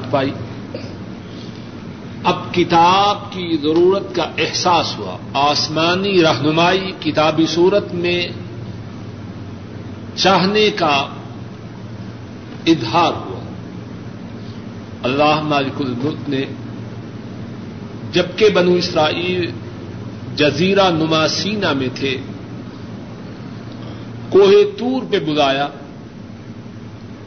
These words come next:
تاکہ وہاں اللہ کی طرف سے انہیں تورات عطا فرمائی جائے۔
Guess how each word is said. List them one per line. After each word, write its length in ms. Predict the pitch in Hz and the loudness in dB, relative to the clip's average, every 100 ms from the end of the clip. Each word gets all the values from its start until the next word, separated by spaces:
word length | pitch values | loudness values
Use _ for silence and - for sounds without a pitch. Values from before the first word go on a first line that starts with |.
| - - | -10 0
تاکہ 400 | 147 147 170 160 | 2 2 2 2
وہاں 520 | 147 135 156 151 160 - - - - - | 2 2 0 0 -4 -8 -12 -10 -12 -4
اللہ 400 | 135 135 139 147 147 | -2 2 4 4 2
کی 100 | 156 123 | 0 0
طرف 260 | 143 151 | 2 0
سے 320 | - 160 151 143 - | 0 -2 -2 -2 -4
انہیں 300 | 147 131 127 - | -4 -2 -4 2
تورات 560 | 123 127 127 139 147 - - | 2 4 4 4 4 0 -4
عطا 320 | 131 127 131 | -2 0 0
فرمائی 480 | 127 - 127 147 107 101 | 0 -2 -2 0 0 -4
جائے۔ 240 | 87 - | -6 -8